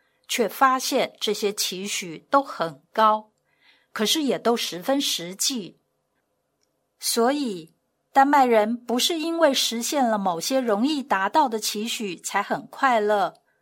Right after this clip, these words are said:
而是因为他们的期许虽然很高，却也十分可行。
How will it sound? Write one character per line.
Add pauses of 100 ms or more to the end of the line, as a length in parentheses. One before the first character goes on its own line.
(400)
而
是
因
为
他
们
的
期
许
虽
然
很
高， (340)
却
也
十
分
可
行。